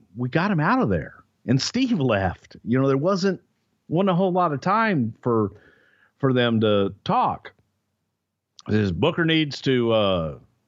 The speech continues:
to call Steve and apologize. And by God, if I were Booker, I would be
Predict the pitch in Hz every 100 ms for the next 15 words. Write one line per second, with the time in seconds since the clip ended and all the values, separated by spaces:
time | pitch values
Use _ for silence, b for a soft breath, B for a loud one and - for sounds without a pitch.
0 | _ - - 147 151 - 147 143 110 139
1 | 139 120 127 127 127 104 110 135 120 127
2 | 123 110 123 110 95 131 123 107 110 104
3 | 101 120 120 104